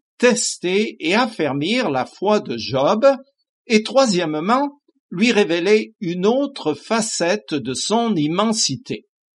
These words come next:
Job a supporté des souffrances inimaginables et inexplicables, car il était victime des attaques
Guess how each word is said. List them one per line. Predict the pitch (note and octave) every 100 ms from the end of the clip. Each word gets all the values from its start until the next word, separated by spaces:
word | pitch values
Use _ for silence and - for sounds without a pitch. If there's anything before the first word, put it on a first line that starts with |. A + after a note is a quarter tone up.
| _ -
Job | C#3 F3 A#3 C4 G#3 F3 _
a | A3+ A3
supporté | B3+ A3+ G3 - A3 A3
des | C#3
souffrances | - D#3 - F3 G#3 G3+ F3+ - C3 G2 _ _ -
inimaginables | B3 C4+ F#3 D3+ C3 B2+ A2 B2 F#3 D#3+
et | B2+ -
inexplicables, | - A#3+ G3+ - - - A2 C3 B2 E3+ G#3 G3+
car | G3 G3
il | A3+
était | A3+ A3
victime | D3 C#3+ - G#3+ A#3 A3 D3
des | C#3+ B2
attaques | C#3+ D3 - G3 G3 -